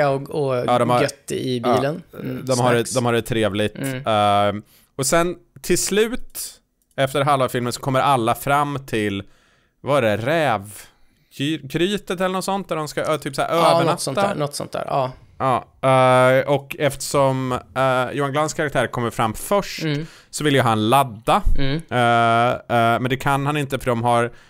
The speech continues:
Speaker 1: inte tillräckligt mycket el.
Speaker 2: Nej.
Speaker 1: Eh, men det har ju då, eh, typ T T:s kartläsare sagt att, jo, men det ska visst finnas el här. Så att
Speaker 2: Precis.
Speaker 1: det här är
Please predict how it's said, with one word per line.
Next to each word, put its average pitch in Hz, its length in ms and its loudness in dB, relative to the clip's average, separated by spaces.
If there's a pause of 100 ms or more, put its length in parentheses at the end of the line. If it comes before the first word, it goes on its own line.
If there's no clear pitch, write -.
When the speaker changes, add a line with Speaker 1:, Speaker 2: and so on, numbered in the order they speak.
(140)
Speaker 1:
inte 110 200 -4
tillräckligt 107 300 -2 (120)
mycket 98 140 -4
el. 202 560 0
Speaker 2:
Nej. 151 160 -4
Speaker 1:
Eh, 117 420 2
men 123 160 -2
det 123 120 2
har 123 160 2
ju 117 140 2
då, 107 400 0 (560)
eh, 107 180 2
typ - 240 -6
T 110 240 0
T:s - 460 -4
kartläsare 123 760 -2
sagt 107 200 -4
att, 101 80 -4
jo, 113 80 -4
men 123 80 -6
det 131 80 0
ska 127 140 -4
visst 117 240 -2
finnas 95 280 -6
el 80 180 -6
här. 71 180 -6
Så - 120 -8
att 131 40 -2
Speaker 2:
Precis. - 80 -8
Speaker 1:
det 107 100 2
här 107 160 2
är 98 100 -2